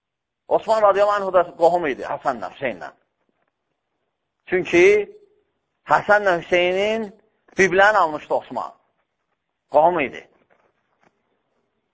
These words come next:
Ruqayyənə Umu Kulsumi. Ruqayyəni aldı, sonra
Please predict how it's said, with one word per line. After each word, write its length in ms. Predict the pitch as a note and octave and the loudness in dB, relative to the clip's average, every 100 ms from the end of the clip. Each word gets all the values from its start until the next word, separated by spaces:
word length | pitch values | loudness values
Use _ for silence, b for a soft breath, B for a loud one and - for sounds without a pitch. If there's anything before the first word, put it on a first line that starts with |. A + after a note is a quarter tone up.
| _ _ - | _ _ -2
Ruqayyənə 540 | D3 F#3 G3+ F#3 G3+ | 0 2 2 2 2
Umu 140 | G3+ E3+ | 0 -2
Kulsumi. 400 | F3 - F#3+ G#3 G#2+ _ _ _ _ _ _ _ _ _ _ _ _ _ _ - | -6 -6 -6 -8 -10 _ _ _ _ _ _ _ _ _ _ _ _ _ _ -6
Ruqayyəni 440 | C#3 F3+ F#3+ F3+ | 0 2 4 4
aldı, 300 | E3+ E3 F3 G#3 A#3+ A#3+ - _ _ _ _ _ _ _ _ _ _ _ _ _ _ _ _ _ _ - | 4 4 2 0 0 -4 -18 _ _ _ _ _ _ _ _ _ _ _ _ _ _ _ _ _ _ 0
sonra 260 | D3+ E3 | 4 6